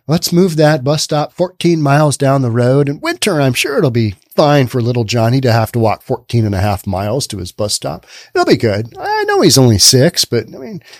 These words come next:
endurance is important. Uh, you just keep that, keep that kid walking. I mean, he gets up at four A M to make it to kindergarten. Yeah, it's all good.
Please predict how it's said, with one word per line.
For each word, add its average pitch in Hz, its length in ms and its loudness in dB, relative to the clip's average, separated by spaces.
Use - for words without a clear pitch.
endurance 302 480 0
is 143 120 2
important. - 760 -2
Uh, - 80 -10
you 226 260 -6
just 320 220 -12
keep - 220 -8
that, 320 240 0
keep - 160 -14
that 339 180 0
kid 233 240 0
walking. 139 480 0
I 120 60 -4
mean, 214 260 -4
he 185 80 -14
gets 233 220 -2
up 220 120 -4
at - 80 -6
four 170 320 2
A 131 200 4
M 180 180 0
to 139 80 -6
make 123 240 -4
it - 120 -14
to 98 160 -10
kindergarten. 202 760 0
Yeah, - 140 -12
it's 466 340 -8
all 349 200 6
good. 147 420 2